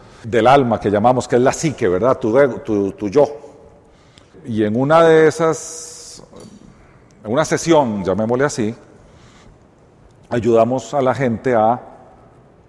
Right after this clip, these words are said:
ir recordando quién lo ha dañado y cómo va a ir decidiendo perdonar a cada una de esas personas para liberarse de eso y limpiarse. Porque, a ver,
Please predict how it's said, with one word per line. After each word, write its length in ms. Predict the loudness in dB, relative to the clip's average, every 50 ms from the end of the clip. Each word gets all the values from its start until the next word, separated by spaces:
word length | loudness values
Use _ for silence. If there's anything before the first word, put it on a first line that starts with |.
| _ _ _ _ _ _ _ _ _ _ _ _ _ _
ir 180 | -2 -2 0 0
recordando 640 | 0 -2 0 0 -2 2 2 0 0 0 -2 -6 -4
quién 260 | -4 -4 -4 -2 -2
lo 80 | 0 2
ha 100 | 2 0
dañado 440 | 0 0 0 0 0 0 0 -2
y 60 | -2 -4
cómo 360 | -6 -8 -4 -4 -2 -2 0
va 120 | 0 0
a 40 | 0
ir 160 | 0 -2 -2 -6 -12 -20 -18 -16 -16 -16 -16 _ _ -12
decidiendo 720 | -4 -4 -4 -2 0 -2 0 0 0 0 -2 -2 -2 -2
perdonar 560 | -4 -6 -8 -4 -2 -2 -2 -2 -2 0 0 -2
a 60 | -2
cada 220 | -2 -4 -4 -4
una 180 | -2 -2 -2 -4
de 80 | -4
esas 180 | -4 -6 -10 -12
personas 560 | -12 -10 -8 -8 -10 -10 -14 -18 -20 -20 -20 -20 -20 -20 _ -20 _ _ _ _ -20 _ -12 _
para 160 | -6 -4 -2
liberarse 420 | -2 -2 -2 -2 -2 -4 -4 -6 -10
de 60 | -10
eso 200 | -10 -14 -18 -20 -20 _ _ _ _ _ _ _ _ -20 _ -20 -20 -20 -20 -20 -20 -20 -20 -20 _ -6
y 120 | -4 -2
limpiarse. 500 | -2 -2 -4 -2 -6 -6 -6 -8 -12 -14 -16 -18 -20 -20 -20 _ _ _ _ _ _ _ _ _ _ _ _ _ _ -20 -20 -20 -20 -20 -20 -20 -12
Porque, 220 | -12 -12 -8 -4 -2
a 20 |
ver, 240 | -2 -2 -2 -4 -10